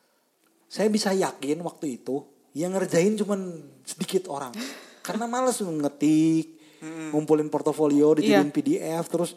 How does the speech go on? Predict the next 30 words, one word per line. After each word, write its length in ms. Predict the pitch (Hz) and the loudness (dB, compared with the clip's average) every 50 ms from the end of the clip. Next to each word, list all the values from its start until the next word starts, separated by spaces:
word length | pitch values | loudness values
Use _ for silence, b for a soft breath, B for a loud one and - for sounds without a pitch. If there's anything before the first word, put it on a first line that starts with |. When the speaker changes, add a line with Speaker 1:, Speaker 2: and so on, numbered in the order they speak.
| b b b b b b b - | b b b b b b b -8
Speaker 1:
harus 240 | 139 139 147 139 | -4 -4 -4 -4
empat 340 | - 180 156 160 156 170 170 | -4 -6 -8 0 2 0 2
lah 120 | - 151 147 | 2 0 -2
minimal 340 | 151 147 147 147 147 147 147 | 0 -2 -2 -2 -2 -2 -2
kan. 220 | 143 147 139 151 | -4 -6 -6 -8
Artis 260 | - - - - 147 | -12 -16 -10 -10 -10
statement, 480 | - - 156 143 139 143 180 196 220 226 | -6 -2 -2 -2 -2 -2 -2 -2 -2 -2
proposal, 640 | 214 165 151 151 - 143 147 - - 190 196 208 214 220 214 185 185 - _ - | 0 -2 -2 0 -2 -6 -6 -4 -6 -4 -4 -4 -4 -6 -8 -10 -14 -18 _ -14
eh, 340 | - 143 147 147 143 143 143 | -12 -10 -8 -8 -8 -10 -10
portofolio, 560 | 143 - - - - 139 135 143 139 151 175 202 | -12 -12 -12 -12 -12 -8 -6 -6 -4 0 0 -2
sama, 520 | 190 185 165 156 160 165 170 170 165 160 | -2 -2 -6 -8 -6 -6 -6 -6 -8 -10
eh, 220 | - 139 135 135 139 | -10 -12 -10 -8 -8
letter 240 | 147 151 151 160 151 | -8 -8 -8 -8 -10
of 100 | 139 151 | -8 -8
interest. 480 | 156 143 139 143 135 120 - - - _ _ _ _ _ _ _ _ _ | -8 -6 -6 -6 -6 -6 -8 -12 -18 _ _ _ _ _ _ _ _ _
Empat 320 | _ 131 120 139 139 139 - | _ -12 -8 -8 -8 -8 -10
itu 220 | 143 - - 147 | -8 -4 -2 -2
harus 240 | 139 135 131 135 123 | -2 -2 -6 -10 -10
dikumpulin. 960 | - 135 131 131 123 - - 135 127 131 131 127 127 120 113 117 - _ _ | -8 -8 -8 -8 -8 -6 -8 -6 -4 -2 -2 0 0 -2 -4 -8 -16 _ _
Atau 160 | - - 147 160 | -10 -8 -4 -2
nggak 80 | 165 147 | 0 2
biografi 460 | 143 147 143 143 147 139 - 151 139 | 4 4 4 4 0 -2 0 -2 -2
lima, 320 | 139 143 143 156 156 156 | -2 -2 -2 -2 -4 -4
lima 240 | 147 139 143 160 175 | -4 -4 -2 0 0
lah 160 | 175 160 151 | 0 0 0
minimal. 320 | 151 143 139 135 135 123 - b b b | 0 -4 -4 -6 -8 -10 -12 b b b
Speaker 3:
Apalagi 160 | b 135 139 | b -6 -4
Speaker 1:
Ditaruh 220 | 135 127 - 147 151 | -4 -2 0 2 2
Speaker 3:
buat 80 | 160 160 | 2 2
saya, 220 | - 156 151 151 | 0 -2 -4 -6